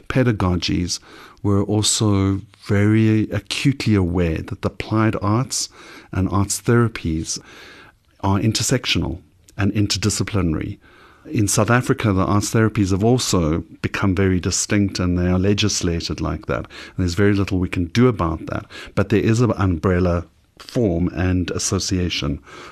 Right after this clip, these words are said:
of arts therapies. So we have this very interesting relationship between a legislated, highly legalized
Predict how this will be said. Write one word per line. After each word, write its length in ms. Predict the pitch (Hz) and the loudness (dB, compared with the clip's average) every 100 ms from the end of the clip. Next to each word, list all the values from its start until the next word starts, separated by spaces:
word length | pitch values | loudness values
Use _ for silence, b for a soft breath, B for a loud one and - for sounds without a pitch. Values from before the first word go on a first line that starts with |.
| B | B
of 120 | 90 | -4
arts 340 | 87 85 - | -2 -2 -2
therapies. 580 | - 87 95 - - - - b b b _ _ | -2 -4 -4 -6 -8 -10 -18 b b b _ _
So 200 | - - | -6 0
we 220 | 165 190 160 | 4 4 4
have 160 | 175 | 4
this 160 | 170 156 | 2 2
very 320 | 139 185 220 | 2 4 4
interesting 600 | - 180 175 - 175 160 | 2 2 0 0 4 6
relationship 760 | 151 143 165 151 - - - - B B B B B | 6 4 4 2 2 -2 -4 -8 B B B B B
between 840 | 110 - 135 131 123 127 123 123 - | -4 0 4 6 8 6 6 4 2
a 120 | 104 92 147 | -2 -2 0
legislated, 1120 | 113 104 123 147 135 127 123 127 123 120 113 113 | 2 4 4 2 0 2 2 2 2 0 0 -4
highly 720 | - - - 147 147 151 139 | -6 -4 -2 2 4 6 6
legalized 920 | 113 104 98 92 82 73 73 - - | 6 4 2 0 -2 -2 -4 -6 -8